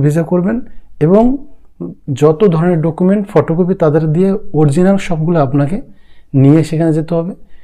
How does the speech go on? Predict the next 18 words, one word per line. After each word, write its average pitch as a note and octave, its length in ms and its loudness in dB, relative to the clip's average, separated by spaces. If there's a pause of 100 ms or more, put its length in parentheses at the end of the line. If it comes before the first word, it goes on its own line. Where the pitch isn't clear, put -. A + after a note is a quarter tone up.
(380)
এবং F3 140 4 (200)
নিউজিল্যান্ড F#3 460 4 (180)
গিয়ে A3+ 180 4 (120)
সেখানে E3+ 300 -2
আবার C#3+ 180 2
একজন C3 240 -2
উকিল D#3 260 -2
নিতে D#3+ 180 -4
হবে। F3 140 -4 (560)
উকিলের E3+ 360 2
মাধ্যমে D#3 360 2 (1120)
আপনার D3+ 260 4
যে D3+ 60 6 (200)
পরিচিত D#3+ 320 4 (120)
যারা D3+ 220 6
আছে E3 140 -4 (320)
তাদের C#3+ 220 4 (280)
সাহা-, C#3 280 -2